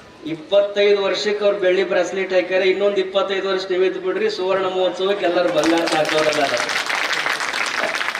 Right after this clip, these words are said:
ಅವರಿಗೂ ದೀರ್ಘಾಯುಷ್ಯ ಇರ್ತದೆ, ನಿಮಗೂ ದೀರ್ಘಾಯುಷ್ಯ ಇರ್ತದೆ. ಬಹಳ ದೊಡ್ಡದು ಪ್ರೀತಿ ಅನ್ನೋದು. ಮಧುರಚಂದ್ರ ಹೇಳ್ತಾರೆ, "ಪ್ರೀತಿ ಅಂತ ವಸ್ತು ಭವದಲ್ಲಿ ಕಾಣೆ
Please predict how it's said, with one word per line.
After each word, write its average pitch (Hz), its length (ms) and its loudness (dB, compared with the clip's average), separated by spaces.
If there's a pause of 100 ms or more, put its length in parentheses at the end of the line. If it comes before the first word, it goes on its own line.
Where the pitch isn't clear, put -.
(1040)
ಅವರಿಗೂ 165 320 2
ದೀರ್ಘಾಯುಷ್ಯ 180 680 0
ಇರ್ತದೆ, 175 680 -4 (240)
ನಿಮಗೂ 160 360 -2
ದೀರ್ಘಾಯುಷ್ಯ 156 600 -2
ಇರ್ತದೆ. 156 460 -6
ಬಹಳ - 520 -6 (100)
ದೊಡ್ಡದು 147 480 -8
ಪ್ರೀತಿ 247 480 -4
ಅನ್ನೋದು. 180 680 -2 (1040)
ಮಧುರಚಂದ್ರ 151 520 -4
ಹೇಳ್ತಾರೆ, 139 460 -8 (1120)
"ಪ್ರೀತಿ 220 560 -2
ಅಂತ 202 220 -2
ವಸ್ತು 175 540 0
ಭವದಲ್ಲಿ 214 720 -4
ಕಾಣೆ 160 540 -4